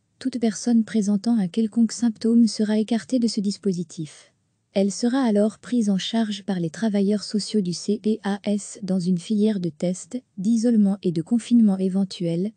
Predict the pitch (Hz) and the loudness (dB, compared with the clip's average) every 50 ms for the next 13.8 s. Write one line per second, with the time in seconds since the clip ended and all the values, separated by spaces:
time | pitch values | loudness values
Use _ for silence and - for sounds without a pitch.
0 | _ - - 175 180 180 180 180 196 220 - - _ _ - 196 196 185 - 220 | _ -14 -10 -6 -2 -2 -2 -2 -2 -4 -8 -10 _ _ -4 -2 -2 0 2 0
1 | 220 190 196 180 196 208 170 165 165 160 160 170 214 - _ _ 196 180 208 208 | 2 2 0 0 0 0 0 0 -2 -4 -4 -4 -6 -8 _ _ -4 -2 -2 0
2 | 214 233 220 214 208 202 185 185 185 190 190 202 202 202 202 190 180 170 - - | 0 0 0 2 2 2 4 4 2 2 2 2 0 0 0 -2 -2 -4 -4 -6
3 | 185 208 - - - 208 208 196 214 208 - - 214 - 202 180 160 156 151 147 | -10 -10 -8 -6 -4 -4 -2 -2 -2 -4 -4 -6 -4 -2 -2 -2 -2 -4 -6 -6
4 | 147 - - _ _ _ _ _ _ _ _ - 196 196 - - 233 220 233 240 | -8 -12 -16 _ _ _ _ _ _ _ _ -2 -2 0 0 2 4 4 4 4
5 | 220 - 220 202 - 202 196 196 185 - 202 190 175 - - - 202 202 202 220 | 2 0 -4 -2 0 0 0 0 0 0 -2 -4 -4 -4 -4 -2 -2 -2 -2 -4
6 | 226 _ _ - - 196 196 202 208 214 214 214 226 202 - 226 220 202 190 180 | -8 _ _ -2 0 2 4 4 4 2 2 0 -2 -2 0 2 2 2 0 0
7 | - 196 190 - 226 226 208 196 190 175 180 - - - 185 - 190 190 - - | -2 -4 -2 0 -2 -2 0 0 -2 -2 -4 -4 -6 -8 -6 -4 -4 -6 -4 -4
8 | - 180 175 170 180 196 - - _ _ _ _ - 180 180 - - - 220 214 | -4 -2 -2 -2 -2 -4 -6 -10 _ _ _ _ -4 -4 -2 -2 -2 -4 -4 -2
9 | - 214 220 - - 202 202 196 - 202 202 196 - - - - 180 185 175 175 | 0 0 -2 0 -2 -4 -6 -4 -2 -2 -2 -4 -4 -10 -10 -6 -2 -2 0 0
10 | 170 175 185 190 185 190 185 190 196 190 - _ _ _ - 202 202 - - - | 0 -2 -2 -2 0 0 0 0 -2 -4 -8 _ _ _ -6 -6 -6 -4 -2 -2
11 | 233 214 208 196 185 - 202 190 202 202 196 214 196 - - 214 196 175 170 180 | 0 2 2 0 2 0 0 2 2 2 0 0 -2 -2 0 0 0 2 2 4
12 | 190 208 214 208 180 - - 196 170 - 208 175 160 165 170 175 196 220 _ _ | 4 6 4 4 2 0 -2 -6 -4 -4 -6 -6 -4 -2 -2 -2 -2 -6 _ _
13 | - - - - 208 190 180 165 - 190 190 175 175 180 196 | -20 -14 -8 -6 -4 -4 -4 -2 -2 -2 -2 -2 -2 -4 -4